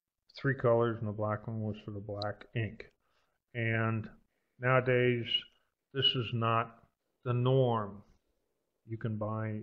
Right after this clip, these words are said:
many different, many different printer from different manufacturers that have four,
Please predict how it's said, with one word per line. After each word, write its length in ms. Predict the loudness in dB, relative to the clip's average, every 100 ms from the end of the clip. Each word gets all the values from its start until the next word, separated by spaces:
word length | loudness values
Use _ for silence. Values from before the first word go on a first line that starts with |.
| -8
many 460 | -4 0 2 0 -4
different, 480 | -2 -4 -4 -8 -2
many 480 | 2 4 4 2 -2 -8 0
different 480 | 4 4 0 -8 -8 -14 -20 _ _ _ _ _ _ _ _ _ -4
printer 500 | -2 -2 -2 -2 -2 -8 -20 _ _ _ _ _ _ _ _ _ _ _ -20 -4
from 380 | 0 2 0 -2
different 360 | -2 -2 -4 -6 -4
manufacturers 1000 | -2 0 -2 -2 -2 -2 -4 -6 -6 -6 -8
that 140 | -8 -2
have 420 | 2 4 2 0 -4 -20 _ _ _ _
four, 600 | 2 2 4 2 0 -6